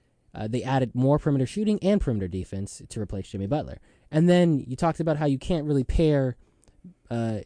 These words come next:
Al Horford with another big because he lacks that outside shot.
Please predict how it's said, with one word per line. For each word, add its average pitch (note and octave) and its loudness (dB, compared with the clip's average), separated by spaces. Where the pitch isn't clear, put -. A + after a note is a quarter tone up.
Al B2 -4
Horford D3+ 0
with B2 -4
another A2 0
big D#3 2
because A#2+ -2
he A#2+ -4
lacks G#2 -8
that G#2+ -6
outside G2+ -8
shot. C3+ -4